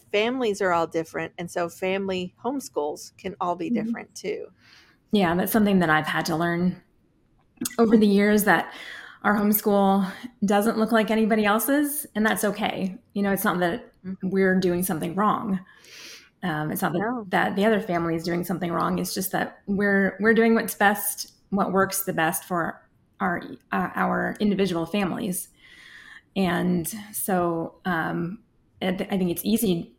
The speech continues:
Speaker 2: to compare, uh, yourself to other homeschool families and think, "Well, they look like they have it all together, and, you know, they're doing wonderfully, and their kids are perfect, <laughs> and their house is clean.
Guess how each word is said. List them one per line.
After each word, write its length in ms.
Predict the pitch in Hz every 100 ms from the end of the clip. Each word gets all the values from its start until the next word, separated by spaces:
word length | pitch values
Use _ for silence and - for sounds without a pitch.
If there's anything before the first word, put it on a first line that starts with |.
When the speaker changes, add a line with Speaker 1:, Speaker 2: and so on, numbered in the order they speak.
| -
Speaker 2:
to 320 | - 190 175
compare, 800 | 175 196 185 214 220 175 175 185 - - - - - _
uh, 240 | 180 170 170
yourself 500 | 180 180 - 185 175
to 120 | -
other 180 | 180 196
homeschool 440 | 185 185 180 170 170
families 480 | - 175 185 175
and 120 | 185 180
think, 320 | 185 180 - _ _ _ _ _ _ _ _ _ -
"Well, 160 | 214 214
they 160 | 220
look 200 | 220 220
like 200 | 220 208
they 120 | 202 202
have 220 | 202 196
it 80 | 185
all 400 | 185 - 196 -
together, 640 | 202 185 190 202 269 269 - - - - - _
and, 440 | 208 190 185 185 180
you 60 |
know, 60 | 180
they're 120 | 175
doing 420 | 180 180 180 180 185
wonderfully, 600 | 190 185 190 233 233 247
and 160 | 190 185
their 120 | 175
kids 240 | 165 185 180
are 360 | 175 180 180 _ _ -
perfect, 580 | 196 190 240 285 269 330 - - 294 - -
<laughs> 540 | 381 - - - - -
and 440 | 233 214 208 202
their 120 | 180
house 260 | 190 208 208
is 100 | 233
clean. 640 | - 226 226 240 277 -